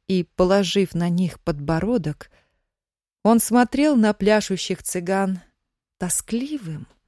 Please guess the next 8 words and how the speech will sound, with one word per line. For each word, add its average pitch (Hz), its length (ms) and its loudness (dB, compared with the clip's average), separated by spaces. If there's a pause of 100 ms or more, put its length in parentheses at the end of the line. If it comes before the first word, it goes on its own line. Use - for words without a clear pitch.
(680)
полным 240 500 4
горечи 190 560 -2
взглядом. 156 760 -8 (1500)
Глаза 175 500 4
его 160 260 -2
блестели 160 580 -2
влажно, 156 680 -4 (540)
лихорадочно. 175 920 -2